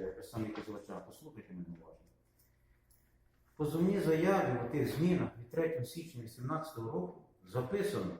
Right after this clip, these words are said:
що визнати за Сорощак Галину, Марією і Тарасом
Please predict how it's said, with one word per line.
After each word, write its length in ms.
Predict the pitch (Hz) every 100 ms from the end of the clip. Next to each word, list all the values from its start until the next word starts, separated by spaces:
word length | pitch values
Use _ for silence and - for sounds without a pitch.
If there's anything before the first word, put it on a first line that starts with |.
| - _ _ _ _ - - -
що 160 | 127
визнати 500 | 123 196 175 165 143
за 120 | 123
Сорощак 580 | 123 147 147 143 180 180
Галину, 520 | 135 135 160 180 117 98 - - 107
Марією 680 | 120 127 160 165 127 107 -
і 80 | 110
Тарасом 720 | 120 113 113 - 175 185